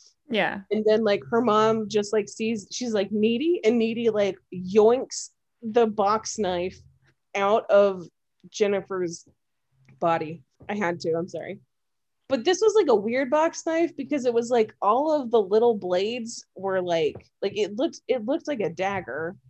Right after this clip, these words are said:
Speaker 2: Like, it, the blade was that long. It wasn't, like, a normal box cutter situation. But
Speaker 1: Ye-
Speaker 2: anyways.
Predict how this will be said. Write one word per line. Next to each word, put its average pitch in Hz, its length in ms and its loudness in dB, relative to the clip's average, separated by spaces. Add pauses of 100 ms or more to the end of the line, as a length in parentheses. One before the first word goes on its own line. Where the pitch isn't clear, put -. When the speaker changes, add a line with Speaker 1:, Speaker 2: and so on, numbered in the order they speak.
(400)
Speaker 2:
Like, 190 160 -4
it, 190 200 -6
the 214 80 0
blade 208 260 4
was 175 180 0
that 175 240 0
long. 170 280 0
It 135 100 -2
wasn't, 175 300 -2
like, 165 160 -4
a 156 40 -4
normal 160 340 -2
box 160 440 -6
cutter 151 320 -8 (600)
situation. 147 840 -6
But 156 300 0
Speaker 1:
Ye- 127 180 -8
Speaker 2:
anyways. 165 560 -6